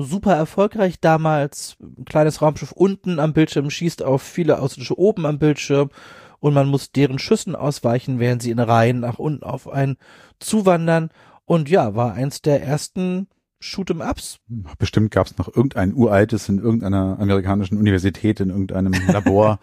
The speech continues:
Speaker 2: gab's dann noch so ein Oszilloskop, wo man irgendwie, naja, und so weiter. Auf jeden Fall ist es wahrscheinlich das erste sehr bekannt gewordene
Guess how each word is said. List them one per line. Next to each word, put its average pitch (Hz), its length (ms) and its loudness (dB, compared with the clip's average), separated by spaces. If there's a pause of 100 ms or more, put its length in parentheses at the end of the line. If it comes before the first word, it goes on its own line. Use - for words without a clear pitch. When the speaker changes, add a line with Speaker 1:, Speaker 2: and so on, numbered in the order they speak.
(260)
Speaker 2:
gab's - 240 -4
dann 95 180 0
noch 92 120 0
so 101 120 -6
ein - 20 -6
Oszilloskop, 107 680 0
wo 104 60 0
man 95 240 4
irgendwie, 98 420 -2 (140)
naja, 92 180 2
und 95 220 -2
so 95 100 0
weiter. 101 300 2 (840)
Auf - 160 -6
jeden 117 140 4
Fall 117 140 2
ist 107 100 2
es 101 160 -2
wahrscheinlich 95 420 0 (220)
das - 360 0
erste 92 540 -2
sehr 90 240 2
bekannt 104 400 -2
gewordene 85 760 2